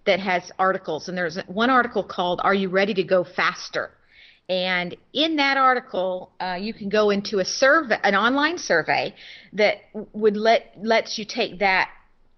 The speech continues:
test. Like, you go in and you think about an experience, it asks you a series of questions, and then it gives you a score or, like, an index of how good this experience is. So it can help you think about, you know, is this a really rich experience, or is it, you know, sort of ho-hum,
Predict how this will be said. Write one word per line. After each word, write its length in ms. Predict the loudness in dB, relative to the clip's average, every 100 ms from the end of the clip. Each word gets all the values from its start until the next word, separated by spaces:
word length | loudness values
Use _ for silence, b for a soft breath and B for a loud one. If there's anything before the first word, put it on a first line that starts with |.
| _
test. 420 | -6 -4 -4 -8 -8
Like, 160 | -4 -4
you 80 | -2
go 240 | 2 4
in 160 | 2 0
and 100 | -6
you 60 |
think 220 | -6 -6 -2
about 200 | 0 0
an 100 | -4
experience, 640 | -10 -8 -4 -2 -2 -4
it 60 | -2
asks 340 | 0 -2 -4
you 80 | -6
a 60 |
series 400 | -6 -4 -4 -4
of 80 | -6
questions, 680 | -2 -2 -2 -4 -4 -4 -8 B B B
and 140 | -2
then 100 | 0
it 100 | 0
gives 240 | 0 0 2
you 100 | 0
a 40 |
score 760 | 0 -4 2 2 4 4 2 -2
or, 200 | -4 -2
like, 160 | -2 -4
an 60 | 0
index 580 | 4 4 4 0 -8 -8
of 160 | -4 -6 B B B B
how 220 | -4 -2
good 240 | 0 2 2
this 120 | -2
experience 560 | -10 -2 0 0 -4
is. 160 | -10 -10
So 80 | -8
it 100 | -8
can 120 | -6
help 260 | -2 -2 -2
you 80 |
think 240 | -8 -4 -2
about, 500 | 0 0 0 -2 B B -6
you 200 | -2 0
know, 60 |
is 120 | 0 -2
this 260 | -10 -14 _ _ _
a 80 | -6
really 280 | 0 2 0
rich 500 | 2 0 0 -2 -6 -6 -8
experience, 720 | -8 -4 0 2 2 2 2
or 100 | 2
is 140 | 2
it, 160 | 0 -2
you 80 | -2
know, 140 | -4
sort 240 | -2 -2 -2
of 80 |
ho-hum, 680 | 0 0 0 0 0 -2 -4